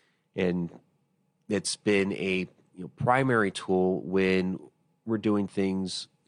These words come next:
you know, on investigation. You're trying to find answers, like, when you're trying to deduce who or what is the spirit that's actually here. Uh, like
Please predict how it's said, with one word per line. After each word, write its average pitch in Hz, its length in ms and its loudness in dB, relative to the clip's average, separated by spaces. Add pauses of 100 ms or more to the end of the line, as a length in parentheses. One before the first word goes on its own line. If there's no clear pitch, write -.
(100)
you 90 80 -14
know, - 140 -8
on 104 180 4
investigation. 95 500 -2
You're 101 60 -6
trying 139 280 -2
to 123 40 -4
find 104 480 0
answers, 90 460 -12
like, 85 140 -12
when 92 80 -2
you're 87 60 -6
trying 117 380 0
to 101 200 -6
deduce 95 640 -4 (520)
who 131 160 2
or 117 100 4
what 107 340 2
is 98 160 -4
the 95 80 -4
spirit 101 360 0
that's 98 180 -6 (100)
actually 92 480 -4
here. 113 480 -2 (640)
Uh, - 60 -20 (240)
like 92 120 -2